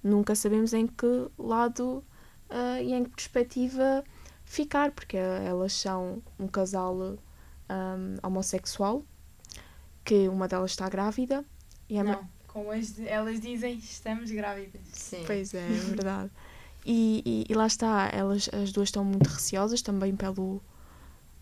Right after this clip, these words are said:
Speaker 1: background que têm, porque elas
Speaker 3: Uhum.
Speaker 1: lá falam disso, estão muito receosas.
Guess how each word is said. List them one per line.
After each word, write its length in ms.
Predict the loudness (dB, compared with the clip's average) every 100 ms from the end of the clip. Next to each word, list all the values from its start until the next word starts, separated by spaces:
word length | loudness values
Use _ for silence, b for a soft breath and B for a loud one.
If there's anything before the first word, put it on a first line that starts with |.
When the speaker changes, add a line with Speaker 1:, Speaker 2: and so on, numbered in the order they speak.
| -16 -10
Speaker 1:
background 760 | 2 4 4 0 4 6 6 4
que 120 | -2
têm, 400 | 0 2 4 2 -4 -18 -18
porque 180 | -10 -4
elas 180 | -2 -2
Speaker 3:
Uhum. 60 |
Speaker 1:
lá 40 | -4
falam 220 | -4 -2
disso, 200 | -2 -4 B B
estão 180 | -4 -2
muito 140 | -2 -2
receosas. 680 | 0 4 6 6 2 -2